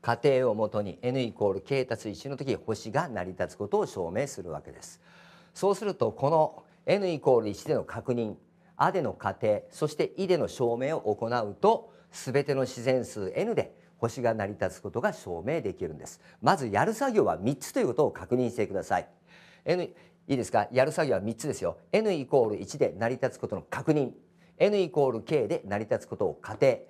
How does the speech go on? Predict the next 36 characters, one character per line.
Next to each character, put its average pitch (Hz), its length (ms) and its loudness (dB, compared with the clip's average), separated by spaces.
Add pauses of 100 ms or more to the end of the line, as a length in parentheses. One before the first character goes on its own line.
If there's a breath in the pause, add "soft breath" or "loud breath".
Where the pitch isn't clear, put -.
(160 loud breath)
そ 156 140 0
し 151 60 -2
て - 100 4
こ - 180 -2
こ 151 60 -6
が 202 100 4
一 139 180 -2
番 151 180 2
大 135 180 2
変 135 200 0
な 123 100 0
ん 120 80 -2
だ 98 100 -2
け 101 80 -2
ど 127 80 -2
も、 - 200 -4 (260 loud breath)
N 185 200 4
イ 143 120 -2
コ 131 220 4
ー 120 40 6
ル - 120 4
K 151 260 0
足 104 120 -2
す 110 100 -10
一 139 180 -8
の 208 80 0
時、 - 180 -8 (160 soft breath)
仮 - 180 -4
定 190 180 6
を 175 140 6
ベ 165 160 2
ー 139 40 -2
ス - 120 -8
に 101 120 -6
し - 80 -14
て、 - 280 4